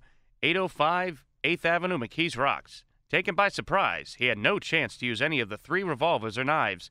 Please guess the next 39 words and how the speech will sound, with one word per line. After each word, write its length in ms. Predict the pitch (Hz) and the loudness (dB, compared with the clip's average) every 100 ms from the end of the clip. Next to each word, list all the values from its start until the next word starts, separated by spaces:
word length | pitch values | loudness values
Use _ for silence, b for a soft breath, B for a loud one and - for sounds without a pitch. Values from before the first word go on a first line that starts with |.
| - | -2
or 360 | 147 160 156 b b | 0 0 -2 b b
stilettos 680 | - - 120 165 120 92 - | -12 -4 0 2 0 -4 -10
the 120 | 104 | -10
homicide 500 | 101 139 131 135 123 | -2 -2 -2 -2 -4
squad 360 | - 120 127 120 | -4 -2 -2 -2
confiscated. 720 | - 135 110 - - 90 80 _ _ _ - | -2 -2 -2 -10 -12 -12 -16 _ _ _ -14
With 180 | 104 117 | -6 0
usual 360 | 185 180 190 | 0 0 -2
Sicilian 520 | 160 131 180 185 180 | -2 -4 -2 0 -2
silence, 500 | 160 160 117 107 107 | 0 2 2 0 -4
he 80 | 147 | -2
had 140 | 131 110 | 0 0
nothing 420 | 147 175 160 160 b b b | 0 0 -4 -6 b b b
to 100 | - | -8
say 360 | - - 180 123 | -4 4 4 4
about 380 | 104 127 139 - | 4 2 2 0
the 160 | - | -2
Monastero 600 | 151 135 151 - 160 156 | 0 0 0 0 2 2
shooting, 420 | 143 165 131 90 82 b b | -2 -4 -4 -6 -12 b b
nor 220 | 113 190 220 | 0 0 2
would 260 | 196 135 - | -2 -4 -6
he 180 | 160 185 | -6 -6
comment 580 | - 196 135 85 87 - | -2 0 0 -4 -8 -8
on 120 | 110 | -6
the 80 | 107 | -6
three 280 | - 160 180 | -4 -2 -2
attempts 480 | 156 170 113 - - | 0 0 0 -4 -8
which 340 | 117 120 - - _ | -6 -6 -8 -14 _
had 180 | 135 131 | 0 2
been 160 | 156 147 | 2 2
made 220 | 165 120 | 2 2
on 120 | 110 | 0
his 280 | 135 127 - - _ | -2 -2 -8 -18 _
own 200 | 120 147 | -2 -2
life, 400 | 131 151 131 - _ | 0 -2 -4 -10 _
which 200 | 117 117 127 | -6 -4 0
earned 360 | 160 165 95 - _ | 0 0 -6 -14 _
for 140 | - 101 | -10 -6
him 320 | 98 90 104 | -6 -8 -10